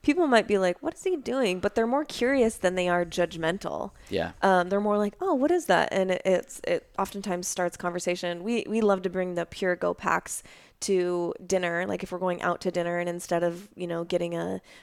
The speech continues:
Speaker 1: cocktail or, or a beer or, uh, you know, a eight dollar tea, <laughs> we just, we ask for hot water and we just pour the Pure in, stir it in, and it's a, one, it's, it's, uh, amazing to sip on,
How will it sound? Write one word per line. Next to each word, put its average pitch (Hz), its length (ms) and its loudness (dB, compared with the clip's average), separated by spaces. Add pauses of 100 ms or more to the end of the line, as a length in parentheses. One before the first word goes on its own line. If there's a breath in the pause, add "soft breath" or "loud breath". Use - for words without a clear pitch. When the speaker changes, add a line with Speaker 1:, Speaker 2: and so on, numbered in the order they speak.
Speaker 1:
cocktail 180 540 0
or, 175 400 -2
or 175 220 0
a 170 60 0
beer 175 480 2
or, 170 260 0 (380 loud breath)
uh, - 300 -6 (240)
you 190 100 -2
know, 175 220 -4 (180)
a 170 300 0 (300)
eight 190 180 4
dollar 175 300 2
tea, 196 480 0 (200)
<laughs> - 200 -14
we 202 180 0
just, 185 340 0
we 196 120 2
ask 196 240 -4
for 185 80 -8
hot 185 200 -4
water 202 260 2
and 175 180 -2
we 175 80 -2
just 170 180 -8
pour 185 180 0
the 175 80 2
Pure 185 260 0
in, 185 120 0
stir 185 280 -2
it 180 40 0
in, 180 180 2
and 175 200 -4
it's - 240 -8
a, 180 100 0 (600 loud breath)
one, 208 340 2
it's, 175 180 -4
it's, - 320 -4 (100)
uh, 131 120 -4 (140)
amazing 190 460 0
to 175 60 -6
sip 196 300 -4
on, 170 320 -4